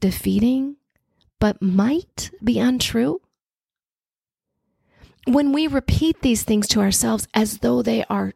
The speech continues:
true, something happens in our hearts. When we say that no one is open to change, when we say that no one is committed, when we blame others.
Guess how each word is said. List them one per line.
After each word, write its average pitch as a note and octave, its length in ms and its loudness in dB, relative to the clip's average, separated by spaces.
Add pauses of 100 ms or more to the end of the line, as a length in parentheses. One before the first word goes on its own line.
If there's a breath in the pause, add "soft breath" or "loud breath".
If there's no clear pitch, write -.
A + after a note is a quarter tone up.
true, - 640 0 (1500)
something B3+ 600 0
happens F#3 460 -2
in E3+ 180 0
our E3+ 120 -2
hearts. - 540 -6 (380 loud breath)
When A3+ 180 2
we A3 120 2
say A3+ 320 -2
that G3+ 160 -4
no F#3 180 2
one F3+ 160 0
is F3 140 0
open D#3+ 260 -2
to D#3 100 -4
change, D3 380 -6
when G#3+ 140 -6
we A3+ 80 -2
say G#3+ 280 -4
that G#3+ 200 -2
no G3 120 2
one F#3 160 0
is F3+ 120 -2
committed, E3+ 420 -2 (260 loud breath)
when A3+ 280 0
we A3 120 2
blame A3 680 0
others. F3+ 580 0